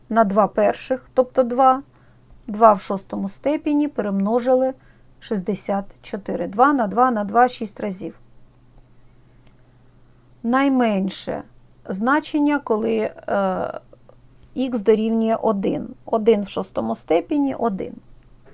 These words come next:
А, в другому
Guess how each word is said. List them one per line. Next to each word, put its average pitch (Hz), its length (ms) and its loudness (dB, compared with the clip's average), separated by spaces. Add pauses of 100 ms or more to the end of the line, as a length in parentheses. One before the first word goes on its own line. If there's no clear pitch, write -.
(1800)
А, 214 340 -4
в 208 140 -6
другому 208 800 2